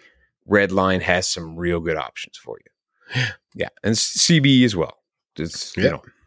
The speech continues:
Speaker 1: either one is gonna, is gonna do the job for you. Um, Redline does make a re-, well, they don't make a rest. A A E makes their rest, uh, called
Speaker 2: Right.
Speaker 1: the Guru, uh, but it's branded for Redline. I'm not a big fan of it,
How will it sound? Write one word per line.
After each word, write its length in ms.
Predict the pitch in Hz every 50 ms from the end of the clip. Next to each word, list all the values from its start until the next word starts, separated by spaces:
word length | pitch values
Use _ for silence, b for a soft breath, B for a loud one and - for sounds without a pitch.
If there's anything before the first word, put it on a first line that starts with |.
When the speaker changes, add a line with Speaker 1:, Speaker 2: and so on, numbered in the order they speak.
| _ _
Speaker 1:
either 260 | - 92 95 95 98 92
one 300 | 90 90 90 90 87 85
is 160 | 85 82 85
gonna, 320 | 87 90 85 82 78 - -
is 140 | 85 85
gonna 180 | 87 87 87 85
do 160 | 78 85 82
the 80 | 78 78
job 320 | 73 90 80 78 78 -
for 60 | -
you. 80 | 87 85 - B B B B B B B B B
Um, 420 | 101 101 98 101 101 98 95 - - _ _ _ _ _ _ _ _ 127
Redline 440 | 143 156 156 151 156 147 143 127
does 260 | 110 117 110 113 104 113
make 200 | 110 107 101 -
a 40 |
re-, 180 | 95 90 95 92 -
well, 160 | 98 98 95
they 80 | 95 101
don't 180 | 107 104 82 90
make 160 | 92 92 87
a 60 | 90
rest. 340 | 87 90 90 92 - - - -
A 180 | 92 95 95 90
A 80 | 90
E 280 | 87 82 87 95 101 95
makes 300 | 95 95 98 101 - -
their 200 | 104 104 104 101
rest, 420 | 101 98 101 139 - - - - _ _ _ _ _ _ _ _ -
uh, 180 | 78 71 71 - -
called 180 | - - 85 82
Speaker 2:
Right. 100 | - 80
Speaker 1:
the 40 | -
Guru, 440 | - 82 80 80 85 90 101 127 143 - _ _ _ _ _ _ _ _ _ _ - -
uh, 220 | - - - - - -
but 140 | 85 82
it's 160 | 76 76 - -
branded 480 | - - 87 82 78 78 71 62 -
for 160 | - - -
Redline. 540 | 73 80 78 80 78 80 82 85 87 98 113 - _ b b b b b b b b b b b b b _ _ _ _ _ _ _ _ _ _ _ _ _ - - _ _ - - - - _ - 65 -
I'm 120 | 127 170 165
not 240 | 165 151 151 156
a 40 | 156
big 240 | 139 147 151 143 -
fan 280 | - 151 131 123 131 143
of 60 | 147
it, 140 | 165 -